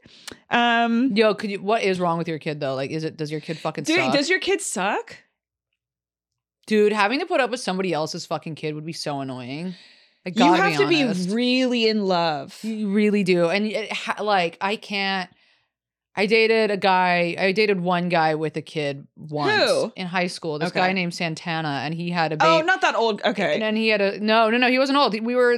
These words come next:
Speaker 2: like, he was, like, two years older than me, but he had a
Speaker 1: I was
Speaker 2: son
Speaker 1: thinking of someone else.
Speaker 2: in high school,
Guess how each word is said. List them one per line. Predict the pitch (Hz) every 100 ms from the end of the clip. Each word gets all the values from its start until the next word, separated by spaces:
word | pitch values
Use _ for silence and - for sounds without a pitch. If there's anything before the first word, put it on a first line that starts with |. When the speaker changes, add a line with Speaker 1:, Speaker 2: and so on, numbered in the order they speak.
| 196
Speaker 2:
like, | 220 202 - _ _ _
he | 240
was, | 247
like, | 233 -
two | 254
years | 240 226
older | 214 214
than | 202
me, | 180 170
but | 165
he | 165 214
had | 202
a |
Speaker 1:
I |
was | 185
Speaker 2:
son | - 202 190
Speaker 1:
thinking | 175 - 175
of |
someone | 170 143
else. | 170 -
Speaker 2:
in | 190
high | 196 196
school, | 196 - 175 160 156 170